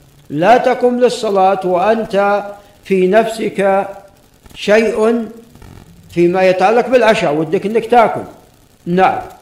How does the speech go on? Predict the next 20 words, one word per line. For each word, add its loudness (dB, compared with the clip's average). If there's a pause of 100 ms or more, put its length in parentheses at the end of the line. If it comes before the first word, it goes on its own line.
(1160)
ولذا 0 (100)
لا 4
صلاة -2
بحضرة -4
طعام 0
ولا -2
هو -2
يدافعه -4
الأخبثان. -6 (500)
نعم، -2 (100)
فهذه -4
الأمور -4 (260)
ينبغي -2
أن -4
يأتي -2
إليها -4
الإنسان -6
وهو -2
قد -4 (380)
فرغ 0